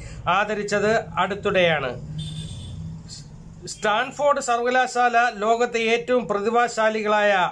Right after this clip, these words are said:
മുപ്പത് ഭൗതിക ശാസ്ത്രജ്ഞരിൽ ഒരാളായി തിരഞ്ഞെടുത്തിരുന്നു. പത്മനാഭൻ എന്ന പേര് ചുരുക്കി പാടി എന്ന് സുഹൃത്തുക്കളും സഹപ്രവർത്തകരും സ്നേഹപൂർവ്വം വിളിച്ചിരുന്നു. അദ്ദേഹത്തിന്റെ അപ്രതീക്ഷിത വിയോഗം ശാസ്ത്രലോകത്തെ ഞെട്ടിച്ചു.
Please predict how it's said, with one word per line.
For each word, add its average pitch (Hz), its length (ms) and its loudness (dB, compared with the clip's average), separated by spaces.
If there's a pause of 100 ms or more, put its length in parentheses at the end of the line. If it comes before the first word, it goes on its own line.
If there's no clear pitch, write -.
മുപ്പത് 226 440 2
ഭൗതിക 220 460 2
ശാസ്ത്രജ്ഞരിൽ 208 640 0
ഒരാളായി 196 720 2 (460)
തിരഞ്ഞെടുത്തിരുന്നു. 214 920 2
പത്മനാഭൻ 233 680 0 (220)
എന്ന 214 240 0
പേര് 220 460 -2
ചുരുക്കി 220 600 -4 (100)
പാടി 233 560 2 (380)
എന്ന് 226 260 2
സുഹൃത്തുക്കളും 220 800 0
സഹപ്രവർത്തകരും 208 1000 0
സ്നേഹപൂർവ്വം 202 760 2
വിളിച്ചിരുന്നു. 190 600 -2 (260)
അദ്ദേഹത്തിന്റെ 220 600 0
അപ്രതീക്ഷിത 220 640 -2
വിയോഗം 208 560 0
ശാസ്ത്രലോകത്തെ 208 840 0
ഞെട്ടിച്ചു. 180 640 -2